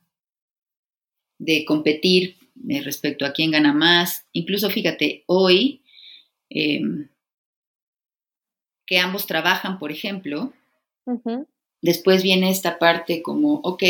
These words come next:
Speaker 1: los dos trabajamos, los dos tenemos muchas cosas que hacer, entonces, pues, ¿quién va a,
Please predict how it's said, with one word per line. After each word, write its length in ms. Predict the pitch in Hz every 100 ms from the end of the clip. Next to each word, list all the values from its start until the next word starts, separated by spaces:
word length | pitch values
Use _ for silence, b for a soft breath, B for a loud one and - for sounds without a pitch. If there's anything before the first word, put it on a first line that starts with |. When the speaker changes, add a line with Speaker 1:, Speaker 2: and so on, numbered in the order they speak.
| 190 196
Speaker 1:
los 140 | 165
dos 120 | 170
trabajamos, 600 | - 156 160 208 214 202
los 160 | 165 165
dos 140 | 170
tenemos 340 | 160 165 165 165
muchas 260 | 165 160
cosas 220 | - 165 -
que 80 |
hacer, 360 | 214 214 220 220
entonces, 760 | 175 165 180 180 190 185 - b b b b b _ _ _ _ _ _ _ _ _ _ -
pues, 160 | 156
¿quién 260 | - 180 180
va 440 | 170 165 165 - -
a, 400 | 147 139 139